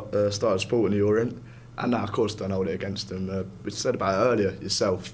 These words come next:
You've found it's become infectious, and it certainly does that. It's a feeling around Brisbane Road that, of course, I'm biased. I say it's like no other, but, uh, I think your own story,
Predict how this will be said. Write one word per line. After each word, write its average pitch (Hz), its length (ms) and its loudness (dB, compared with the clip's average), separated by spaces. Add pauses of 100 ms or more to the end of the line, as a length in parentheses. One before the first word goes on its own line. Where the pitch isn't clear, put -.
(140)
You've 127 180 -4
found 117 260 -6
it's - 100 -8
become 110 180 -6
infectious, - 720 -8 (640)
and 107 180 -6
it 110 140 -4
certainly 104 240 0
does 135 240 0
that. - 220 -8 (180)
It's 101 160 -10
a 101 120 -2
feeling 113 360 2
around 98 260 0
Brisbane 101 300 -2
Road 98 280 2
that, 80 140 -2 (120)
of - 60 -16
course, 127 260 0
I'm 98 80 0
biased. 104 460 0
I 104 40 -6
say 104 240 0
it's - 100 -2
like 101 200 0 (440)
no 110 140 2
other, 101 280 2
but, 98 280 0
uh, 98 180 0 (540)
I - 40 -12
think - 120 -2
your 104 140 2
own 143 160 2
story, 104 440 2